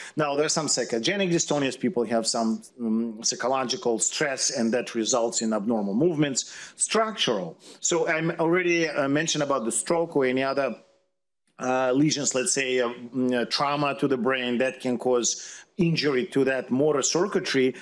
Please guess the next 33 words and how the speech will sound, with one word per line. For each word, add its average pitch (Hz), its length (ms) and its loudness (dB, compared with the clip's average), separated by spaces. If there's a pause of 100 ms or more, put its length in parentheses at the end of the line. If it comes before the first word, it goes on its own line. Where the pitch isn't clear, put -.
(140)
that 135 200 -2
will 139 200 2
result 135 580 0
in 123 240 2 (200)
abnormal 131 520 2
posturing 127 720 0
of, 120 360 0
uh, 113 360 0
the 117 300 0
arm 135 460 0
or 110 460 2
leg. 131 500 0 (300)
And 185 140 2
some, 160 460 -2
uh, 135 280 2
rare 143 340 2
disorders 123 500 2
can 110 160 -2
cause 107 240 -2
that 107 140 0
as 101 120 -2
well. - 220 0 (140)
So 170 200 0
how 202 200 -2
do 208 80 0
we 202 100 4
manage 170 460 2
that? 90 340 -4 (300)
Well, 190 280 0 (220)
we 160 100 2
need 185 220 -2
to 175 180 4
really 170 520 2